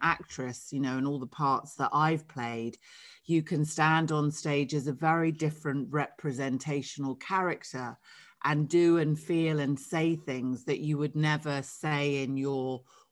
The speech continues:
ordinary self, you know. And so I, I, I think that parts of us start to show up in different characters, whereas those parts or those feelings or those, yeah, different aspects of ourselves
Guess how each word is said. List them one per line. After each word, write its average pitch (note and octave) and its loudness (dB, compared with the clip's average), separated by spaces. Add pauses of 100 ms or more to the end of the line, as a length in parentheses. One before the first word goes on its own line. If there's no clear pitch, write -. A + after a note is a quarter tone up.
(100)
ordinary C#3 2
self, - -4 (840)
you D3+ 0
know. A#2+ 0 (100)
And D#3 4
so D#3 2
I, D3+ 4
I, D3 2
I D#3 2
think D#3+ -2
that D3 0 (180)
parts - 2
of B2+ -6
us B2 -6 (520)
start D3+ 4
to D#3 -4
show D3+ 0
up D3 2
in C3+ -2
different C3+ -4
characters, D3 -2
whereas D3 0
those D3+ 0
parts D#3 0
or D3 0
those C#3 -4
feelings E3 2
or C3+ -4
those, C3+ -4 (560)
yeah, D#3 2
different D3 0
aspects G#3 -2
of B2+ -6
ourselves B2 -4